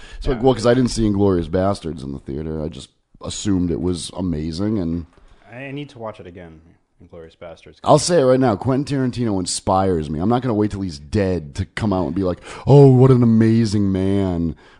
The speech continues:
Speaker 1: What a great career," you know?
Speaker 2: That is actually a question I had. Um, like, what is it that inspires, like,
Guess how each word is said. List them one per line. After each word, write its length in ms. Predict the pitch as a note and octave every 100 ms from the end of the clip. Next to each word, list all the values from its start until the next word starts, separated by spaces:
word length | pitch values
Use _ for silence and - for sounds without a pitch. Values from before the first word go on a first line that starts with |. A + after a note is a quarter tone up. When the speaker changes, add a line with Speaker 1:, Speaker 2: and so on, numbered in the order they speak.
| -
Speaker 1:
What 120 | A#2
a 40 |
great 340 | G2 G2 A2 -
career," 880 | G2 F#2+ E2 G#2 G#2 G2+ F#2 D#2
you 160 | C2+ F#2+
know? 140 | A2+
Speaker 2:
That 140 | C#3 C#3+
is 140 | G3
actually 240 | E3+ -
a 60 | C3+
question 320 | - C3 A#2+
I 100 | G2+
had. 500 | G2 G2+ G2+ A#2 A#2+
Um, 320 | G#2+ G#2 G2+
like, 160 | G2+ F#2+
what 220 | G2+ A#2
is 140 | A#2 A2
it 100 | G2
that 240 | F#2+ -
inspires, 640 | F#2+ F2 - F#2+ F#2+ F2+
like, 120 | F2+